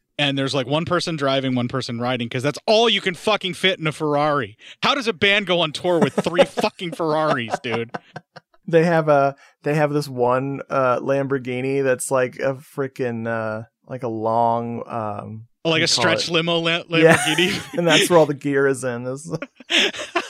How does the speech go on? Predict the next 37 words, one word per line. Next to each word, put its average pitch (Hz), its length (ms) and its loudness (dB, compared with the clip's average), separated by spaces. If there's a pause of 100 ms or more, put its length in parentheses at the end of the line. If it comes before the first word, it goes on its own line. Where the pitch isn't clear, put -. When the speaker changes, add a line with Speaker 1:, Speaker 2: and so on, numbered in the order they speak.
(640)
Speaker 1:
Oh, 143 320 0
that 143 240 0
is 131 200 -2
just 120 260 -6
a 120 100 0
crime 127 500 -2
against 123 380 -4
humanity, 120 600 -4
cars 120 480 -4
and 117 160 -4
Speaker 2:
<laughs> 135 120 4
Speaker 1:
climate 123 420 -2
change. 131 540 -4 (840)
Speaker 2:
Uh, 160 280 2
so, 233 320 -6
so 180 160 2
yeah, 156 180 8
the, 139 160 -2
the 156 140 4
town 175 340 4
of 190 100 0
Mill 170 200 6
Basin 139 440 0
is, 131 140 -2
is 123 160 -6
ripe 127 440 -2
for 165 160 -6
the 160 100 -6
plucking, 139 720 -2 (360)
and, 131 380 -2
uh, 123 480 0
we, 143 440 -2
we 139 180 -2
immediately 139 460 0
get 139 180 -4
to 139 80 -6
meet 127 320 -6